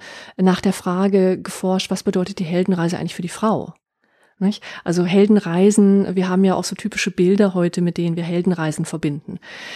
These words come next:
Und was ist heute auch eine moderne Interpretation einer Heldenreise? Was hat sich dort auch verändert? Also, ähm, auch dort experimentell wirklich zu gucken,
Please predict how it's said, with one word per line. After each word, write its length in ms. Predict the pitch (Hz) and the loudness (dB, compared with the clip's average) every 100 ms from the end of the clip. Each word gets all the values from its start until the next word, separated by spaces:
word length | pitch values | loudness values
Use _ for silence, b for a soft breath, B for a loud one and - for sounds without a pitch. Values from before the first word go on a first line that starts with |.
| B - | B -2
Und 140 | 185 | 2
was 140 | 202 | 2
ist 220 | - 214 - | 0 -2 2
heute 320 | 190 196 - | 0 0 -4
auch 220 | 175 180 | -4 -4
eine 200 | - 175 | -2 2
moderne 400 | 175 175 170 170 | 4 4 4 2
Interpretation 760 | 165 175 - 170 - 185 185 | 0 -2 -4 -6 0 4 4
einer 180 | - 156 | 2 -4
Heldenreise? 760 | 156 160 - 165 - - 175 - | -6 -8 -8 -10 -10 -12 -10 -8
Was 160 | 151 | -8
hat 100 | 165 | -8
sich 120 | - | -10
dort 160 | - 165 | -6 -6
auch 120 | - | -6
verändert? 560 | - - 185 180 147 - B B B B | -8 0 2 2 0 -6 B B B B
Also, 380 | - 175 180 180 | -2 2 2 2
ähm, 440 | - 180 180 180 180 | 2 0 0 0 -2
auch 180 | - - | -6 0
dort 400 | 196 208 220 - | 4 4 4 0
experimentell 720 | 208 - 196 190 190 208 214 | -8 -2 0 2 0 0 0
wirklich 220 | 202 202 - | 0 -4 -14
zu 100 | - | -14
gucken, 460 | - 214 214 208 | -8 0 2 2